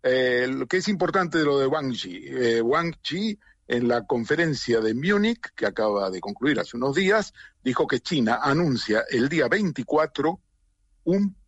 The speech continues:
plan de paz. Eh, tanto hablar de, por parte de Biden como de Putin, de guerra, y de parte de Putin de exterminar al pueblo ucraniano, porque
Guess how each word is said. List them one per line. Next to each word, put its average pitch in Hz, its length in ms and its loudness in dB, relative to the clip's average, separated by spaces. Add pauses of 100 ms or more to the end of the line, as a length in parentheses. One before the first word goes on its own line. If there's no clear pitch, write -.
(140)
plan 156 260 -2
de 127 100 0
paz. - 480 -6 (680)
Eh, 110 760 2 (460)
tanto 202 280 2
hablar 180 360 2
de, 110 180 2
por 120 180 -2
parte 127 280 0
de 120 80 0
Biden 113 540 0
como 110 260 -4
de 104 180 0
Putin, 98 680 -4
de 110 100 2
guerra, 113 600 0
y 95 40 -2
de 104 440 0 (260)
parte 113 340 0
de 107 200 0
Putin 127 480 -2
de 107 80 2
exterminar 113 520 0
al 120 100 2
pueblo 120 280 2
ucraniano, 110 600 -2
porque 92 400 -8